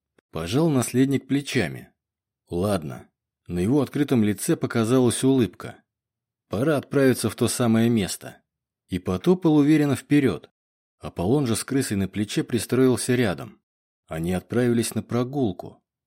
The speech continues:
Проходили мимо стареньких двухэтажных построек, в некоторых даже горел свет от свечей. Но ни лая собак, ни каких-либо звуков не доносилось, только ветер, завывавший в переулке.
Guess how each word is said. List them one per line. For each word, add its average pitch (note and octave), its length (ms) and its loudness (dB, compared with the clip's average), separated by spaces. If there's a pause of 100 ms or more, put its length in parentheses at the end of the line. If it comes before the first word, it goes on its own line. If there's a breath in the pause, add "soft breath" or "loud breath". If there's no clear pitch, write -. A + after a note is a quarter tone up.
(140)
Проходили F2+ 520 -4
мимо G2+ 280 2
стареньких G2+ 580 -4
двухэтажных F2+ 680 -8
построек, A#2+ 680 -2 (380)
в E2+ 100 -4
некоторых C#3 520 -2
даже A2+ 260 0
горел G#2+ 300 0
свет B2 280 -2
от A#2+ 120 -4
свечей. G2 640 -8 (400)
Но F2+ 180 -2
ни F2+ 140 2
лая F#2 340 0
собак, F2+ 640 -6 (200)
ни F2+ 120 -6
каких-либо C3 560 -2
звуков B2 440 0
не A#2+ 120 2
доносилось, B2 800 -2 (260)
только D#2+ 300 -8
ветер, F#2 460 -2
завывавший G2+ 580 -4
в - 100 -14
переулке. B2 720 -2